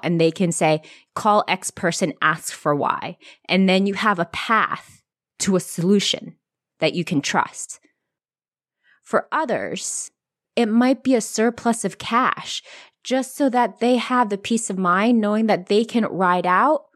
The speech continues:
whatever short-term obstacles come up because they know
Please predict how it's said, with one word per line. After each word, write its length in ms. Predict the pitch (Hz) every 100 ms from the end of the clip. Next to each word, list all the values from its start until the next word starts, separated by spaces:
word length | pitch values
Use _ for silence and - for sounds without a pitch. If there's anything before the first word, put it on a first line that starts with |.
| _ _ _ _
whatever 580 | - 196 208 - 214 254
short-term 1400 | 240 - - 214 233 - _ - - 220 220 226 247 262 269 _ _ _ _ -
obstacles 680 | 170 208 - - 285 294
come 240 | - 285 269
up 180 | 349 - _ _ -
because 320 | 208 226 190
they 180 | 226 233
know 640 | 233 240 202 85 80 -